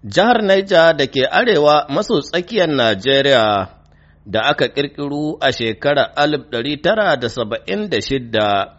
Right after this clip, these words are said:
da bayanai suka nuna cewa yanzu haka tana da yawan mutane kimanin miliyan biyar. Haka zalika, jihar Niger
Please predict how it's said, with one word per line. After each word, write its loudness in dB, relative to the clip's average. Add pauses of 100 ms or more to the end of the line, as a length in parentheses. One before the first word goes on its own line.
(500)
da -2
bayanai 0
suka -4
nuna -2
cewa -4
yanzu -4
haka -2
tana 0
da 2
yawan 2
mutane -2
kimanin -2
miliyan 0
biyar. 0 (640)
Haka 0
zalika, 0
jihar -2
Niger -2